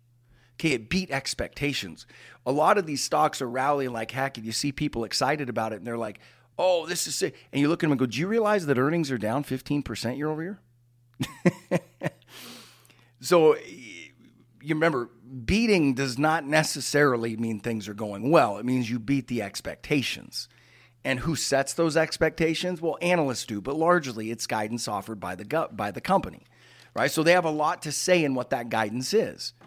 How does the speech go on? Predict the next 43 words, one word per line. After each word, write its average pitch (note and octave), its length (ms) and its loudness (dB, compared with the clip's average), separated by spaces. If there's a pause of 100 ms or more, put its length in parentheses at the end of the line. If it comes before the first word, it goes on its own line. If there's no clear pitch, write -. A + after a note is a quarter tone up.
(340)
And C3 100 0
these D#3 140 2
guys C3 240 4
aren't B2+ 200 -2
stupid, - 520 -4 (960)
right? C3+ 200 -4
So D#3 120 -2
they D#3 180 8
always D#3+ 420 6
give D3 200 0
themselves C3+ 520 2
a C#3 60 -2
bar A2+ 360 2
that B2+ 140 -4
they A2 140 -6
can C3 180 -2
jump G#2+ 280 -2
over, F3+ 340 6
and G2 200 -10
usually C3 360 0
quite G#2+ 340 -4
easily. C#3 500 -8 (500)
So D3+ 220 6
you C3+ 140 4
just D#3 160 0
gotta D#3+ 160 2
look D3+ 220 0
at D3 100 -2
the C3+ 80 -4
quality C#3 500 4
of G#2 80 -6
those F#2 160 -14
earnings. F#2+ 300 -10
You A#2 60 -8
gotta A#2 140 -2
look A#2 160 -6
at A#2 80 -4
if A2+ 140 -8
they're A2+ 160 0
actually A2 340 -6
growing G#2+ 320 -6
or G2 40 -8
not. F2 280 -12